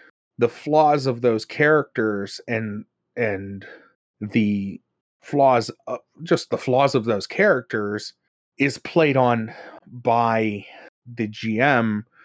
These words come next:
rather than the players extenuating their flaws. Whereas, like, you would see in a horror game, if a player has, if, if a character has a fear of, say a character's claustrophobic,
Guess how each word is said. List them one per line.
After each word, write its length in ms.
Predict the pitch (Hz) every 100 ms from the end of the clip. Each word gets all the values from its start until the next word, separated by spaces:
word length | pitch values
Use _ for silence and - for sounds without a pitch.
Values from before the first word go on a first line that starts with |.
| _ _
rather 360 | 120 120 117 120
than 440 | 113 113 104 104 -
the 200 | 113 104 -
players 920 | - 147 156 135 120 117 110 - - _ _
extenuating 1040 | 117 - - - 147 143 127 113 110 98 101
their 160 | 104
flaws. 720 | 98 - 107 104 95 - - - - _ _ -
Whereas, 320 | 123 110 104
like, 220 | 113 -
you 80 | 117
would 160 | 110
see 220 | - 135 117
in 80 |
a 100 | 107
horror 380 | - 156 135 127
game, 500 | 110 110 101 101 101 - _ _ -
if 180 | 123 -
a 80 | 110
player 540 | - 151 143 127 117
has, 640 | - 110 107 104 101 - -
if, 220 | 120 -
if 160 | 135 123
a 80 | 123
character 540 | - 202 190 - 135
has 420 | - 127 123 110
a 160 | - 110
fear 560 | - - 143 139 131 131
of, 760 | 120 117 113 113 104 - - _ _ _ _
say 180 | 185
a 60 | 170
character's 540 | - 151 143 127 107 - -
claustrophobic, 840 | 127 - - 107 - 127 120 76